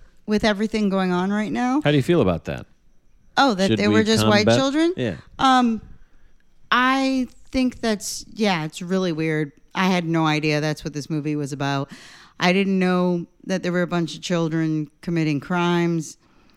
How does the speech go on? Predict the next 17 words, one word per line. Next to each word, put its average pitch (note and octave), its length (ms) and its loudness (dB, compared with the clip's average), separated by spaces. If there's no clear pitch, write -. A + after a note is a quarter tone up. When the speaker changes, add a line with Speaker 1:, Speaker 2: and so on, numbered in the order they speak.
Speaker 2:
I - 40 -2
mean, C3 120 4
they B2+ 100 4
had C3 160 4
to B2+ 60 4
have A2+ 120 0
some A#2 220 0
plot A2+ 360 0
besides G#2 540 0
just - 300 -2
eating G#2+ 260 2
pizza - 400 0
and E2 160 -2
being E2+ 200 -2
turtles G2+ 380 0
all D2 160 -2
day. D#2 380 -6